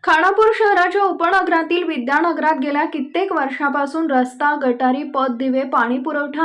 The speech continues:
आदी समस्यांनी नागरिक वैतागले. याकडे नगरपंचायतीचं दुर्लक्ष होतंय.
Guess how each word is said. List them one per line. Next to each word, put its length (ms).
आदी 200
समस्यांनी 640
नागरिक 460
वैतागले. 640
याकडे 420
नगरपंचायतीचं 1120
दुर्लक्ष 460
होतंय. 420